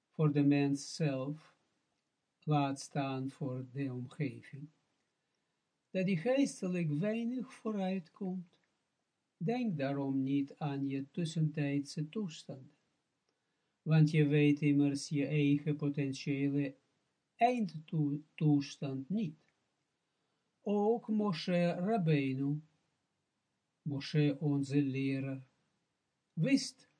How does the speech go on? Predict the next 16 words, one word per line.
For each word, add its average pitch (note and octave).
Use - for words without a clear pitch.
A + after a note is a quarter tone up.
in F3+
zijn D#3
veertigjarige D3+
schaapherderschap E3+
niet C#4
wat E3+
hij E3+
later G#3+
zou E3+
worden. D#3
Doe D#3+
net D3+
als C#3+
de C3+
biologische C#3
boom. D3